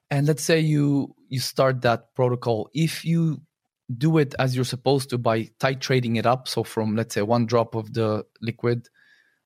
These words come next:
up to however many, gradually,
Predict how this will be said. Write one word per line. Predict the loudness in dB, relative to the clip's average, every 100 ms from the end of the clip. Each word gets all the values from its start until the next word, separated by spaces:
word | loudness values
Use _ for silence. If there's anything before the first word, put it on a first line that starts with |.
| -6
up | -6 -4
to | -6 -6 _ _
however | -6 0 0 2 0
many, | 0 0 -2 -4 -14 _ _ -10
gradually, | 0 0 0 0 0 -2